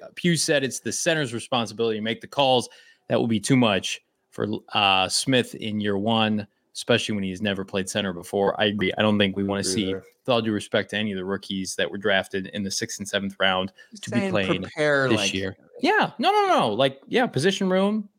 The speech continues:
Speaker 1: Absolutely.
Speaker 3: Mm-hmm.
Speaker 2: Ooh, that's
Speaker 1: Buy,
Speaker 2: a good one. Do you
Speaker 1: trade.
Speaker 2: think, do you think you need to trade to get one? Is it that
Speaker 1: Oh,
Speaker 2: bad?
Speaker 1: double down, uh,
Speaker 2: Yeah, is
Speaker 1: invest
Speaker 2: that,
Speaker 1: more
Speaker 2: is that
Speaker 1: resources. Here's the problem with that,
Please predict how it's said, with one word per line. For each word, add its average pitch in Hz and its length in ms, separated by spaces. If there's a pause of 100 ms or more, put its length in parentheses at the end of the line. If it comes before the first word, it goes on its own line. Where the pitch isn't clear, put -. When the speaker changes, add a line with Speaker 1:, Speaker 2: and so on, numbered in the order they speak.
Speaker 1:
Absolutely. 127 580
Speaker 3:
Mm-hmm. 135 380
Speaker 2:
Ooh, 139 40
that's 135 100
Speaker 1:
Buy, 143 100
Speaker 2:
a 147 80
good 143 100
one. 135 80
Do 127 60
you 131 60
Speaker 1:
trade. 131 160
Speaker 2:
think, - 400
do 107 80
you 110 100
think 120 140
you 120 60
need 120 200
to 98 60
trade 127 480 (160)
to 104 80
get 101 180
one? 98 280 (840)
Is - 80
it 107 120
that 120 160
Speaker 1:
Oh, 151 40
Speaker 2:
bad? 160 220
Speaker 1:
double 160 240
down, 143 720
uh, - 60
Speaker 2:
Yeah, 147 220
is 139 80
Speaker 1:
invest 170 260
Speaker 2:
that, 170 40
Speaker 1:
more 170 200
Speaker 2:
is 226 80
that 240 60
Speaker 1:
resources. 127 560 (600)
Here's 277 180
the 254 60
problem 190 340
with 147 120
that, 98 420